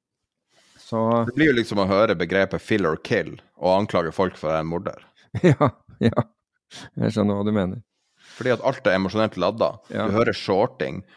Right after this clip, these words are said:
Speaker 2: så tenker du, hvordan kan det være mer shorting enn det er aksjer? Og, og du forstår ikke hvordan det fungerer. Du bruker ikke ett sekund på å sette deg inn, og du begynner å anklage folk for svindel.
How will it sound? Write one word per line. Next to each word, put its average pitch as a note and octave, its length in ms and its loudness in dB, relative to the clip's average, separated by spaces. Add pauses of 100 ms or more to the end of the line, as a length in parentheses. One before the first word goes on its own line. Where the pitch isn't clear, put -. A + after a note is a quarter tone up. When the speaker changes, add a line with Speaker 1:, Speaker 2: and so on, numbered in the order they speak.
(100)
Speaker 2:
så - 80 -10
tenker G2+ 160 -8
du, - 80 -16
hvordan D3 240 -4
kan C3+ 160 0
det G#2 80 0
være G2 160 2
mer G#2+ 400 -2
shorting F#2+ 400 -2
enn E2 160 -6
det D2 80 0
er F#2+ 80 0
aksjer? - 380 -10 (680)
Og, - 160 -12
og A#2+ 140 -6
du C3 100 0
forstår C3+ 460 2
ikke E2 100 -8
hvordan G2+ 240 0
det E2+ 80 -2
fungerer. G#2 320 2
Du F#2+ 80 -2
bruker A#2+ 360 -4
ikke F2+ 120 -6
ett - 160 -4
sekund G2+ 280 -4
på F2 40 -8
å - 60 -10
sette G2+ 240 0
deg G2+ 100 2
inn, F#2+ 140 0
og F2 60 -6
du F#2 80 -6
begynner F#2 200 -2
å F2 80 -2
anklage F#2+ 320 -4
folk E2+ 240 -8
for E2 80 -20
svindel. E2+ 380 -6